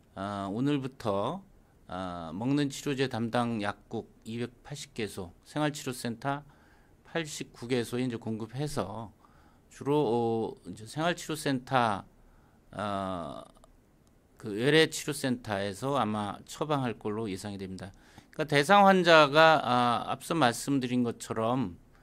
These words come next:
어, 경증 내지 중등증의 이제 고위험군, 증상 시작 오 일 이내이기 때문에, 어,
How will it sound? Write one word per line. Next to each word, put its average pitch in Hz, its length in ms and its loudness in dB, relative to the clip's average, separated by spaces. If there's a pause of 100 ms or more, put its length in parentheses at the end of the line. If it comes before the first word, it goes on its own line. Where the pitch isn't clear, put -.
(440)
어, 95 340 -8
경증 147 720 -2
내지 131 380 2
중등증의 117 1080 -4
이제 104 120 -6
고위험군, 104 800 -4 (480)
증상 123 420 -2
시작 123 300 -2
오 123 220 2
일 117 100 0
이내이기 113 480 -2
때문에, 107 800 -4 (600)
어, 90 520 -8